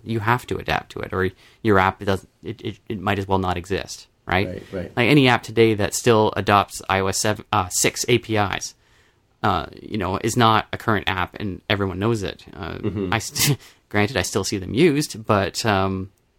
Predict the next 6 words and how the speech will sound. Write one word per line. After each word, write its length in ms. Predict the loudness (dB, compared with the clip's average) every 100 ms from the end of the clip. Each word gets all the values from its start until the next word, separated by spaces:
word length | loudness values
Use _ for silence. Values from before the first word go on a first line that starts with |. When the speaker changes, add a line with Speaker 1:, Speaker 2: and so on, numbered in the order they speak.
| -10
Speaker 1:
uh, 280 | -6 -6 -8 -2
that 180 | 0 2
is 160 | -2
the 100 | -4
case. 480 | -4 -4 -4 -8 -12 -14 _ _ _ _ _ _
Um, 420 | 4 6 4 0